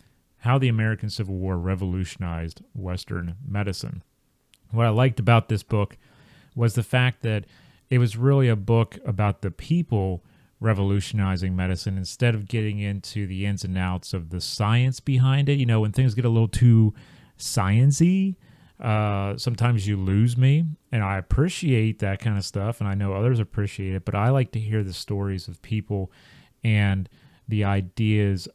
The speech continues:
of, uh, gender history, the ideas of, uh, race history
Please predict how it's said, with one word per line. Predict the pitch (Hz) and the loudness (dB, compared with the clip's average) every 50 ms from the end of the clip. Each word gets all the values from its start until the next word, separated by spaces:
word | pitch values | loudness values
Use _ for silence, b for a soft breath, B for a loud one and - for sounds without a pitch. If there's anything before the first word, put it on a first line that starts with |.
| _ - | _ -4
of, | 113 101 98 98 95 95 92 90 - - b b b b b b b - | -2 0 0 0 0 -2 -4 -6 -8 -14 b b b b b b b -12
uh, | 113 95 87 85 - - 170 160 175 | -10 -10 -10 -10 -10 -12 -12 -8 -8
gender | 117 98 110 110 110 101 107 107 98 | -2 0 2 2 2 2 2 0 0
history, | 90 107 110 - - - - 107 104 104 101 | 0 0 0 0 -2 -6 -6 -6 -4 -4 -4
the | 92 95 92 | -4 -4 -4
ideas | 90 92 92 87 - - 98 95 98 95 92 92 85 - - - | -4 -4 -4 -6 -6 -4 -4 -2 0 0 -2 -2 -4 -6 -10 -8
of, | 151 104 95 90 90 85 - - - - | -6 -4 -4 -4 -6 -8 -10 -14 -12 -8
uh, | 107 95 98 - | -8 -8 -8 -10
race | 104 104 98 101 110 113 117 113 - - | -10 -8 -2 0 2 2 2 0 -2 -4
history | - 117 107 - - - - 107 107 107 107 104 104 98 | -2 -2 -2 -4 -6 -6 -4 -2 0 0 2 0 0 -2